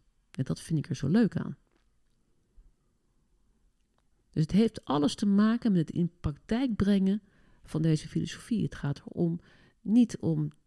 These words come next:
de juiste theoretische keuzes te maken, maar het daadwerkelijk toe te passen van de kennis die je vergaard hebt. Hoe reageer je op omstandigheden die je meemaakt in het leven? Wat is de beste manier om met deze situatie om te gaan?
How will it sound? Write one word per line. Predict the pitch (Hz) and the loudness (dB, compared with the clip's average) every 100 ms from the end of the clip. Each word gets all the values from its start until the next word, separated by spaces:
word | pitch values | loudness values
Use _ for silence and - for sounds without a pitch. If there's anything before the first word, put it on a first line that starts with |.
| _ | _
de | - | -8
juiste | 135 160 196 - - | -4 -2 -2 -4 0
theoretische | 165 147 156 214 156 147 | 2 4 4 2 -2 -2
keuzes | - 233 208 165 | 0 0 0 -2
te | - | 0
maken, | 127 113 123 156 | 0 0 0 0
maar | 165 | 2
het | 165 - | 0 -2
daadwerkelijk | 180 175 180 208 202 - | -4 0 0 0 0 -4
toe | - 247 | -2 -2
te | - | -2
passen | - 185 - | -2 -2 -2
van | 170 156 | -4 -4
de | - | -2
kennis | 185 175 170 | 0 0 0
die | 160 | -2
je | 156 | -4
vergaard | - - 139 127 - | -4 -6 -4 -4 -4
hebt. | 143 - - _ _ _ _ _ _ _ _ _ _ _ _ _ _ _ _ _ _ _ _ _ _ _ _ _ _ _ | -10 -12 -20 _ _ _ _ _ _ _ _ _ _ _ _ _ _ _ _ _ _ _ _ _ _ _ _ _ _ _
Hoe | - 160 | 2 2
reageer | 147 139 131 139 147 | 2 0 0 0 0
je | 156 | 0
op | 131 - | -2 -6
omstandigheden | 135 - 170 180 143 143 139 135 | -10 -6 -2 -2 -2 -2 -2 -2
die | 147 | -2
je | 139 | 0
meemaakt | 139 165 202 139 127 | 2 4 4 2 2
in | 127 | 2
het | 127 | 2
leven? | 127 123 131 139 - _ _ _ _ _ _ | 2 0 0 -8 -14 _ _ _ _ _ _
Wat | - 175 | 2 4
is | 190 | 4
de | 175 | 6
beste | 156 208 - 175 | 8 8 6 4
manier | 160 165 190 | 6 6 6
om | 156 139 | 4 0
met | 139 | 0
deze | 143 139 | 0 -2
situatie | - 139 147 151 - - | -4 -2 -2 -2 -4 -4
om | 185 | -4
te | 160 | -4
gaan? | - 131 131 | -4 -4 -4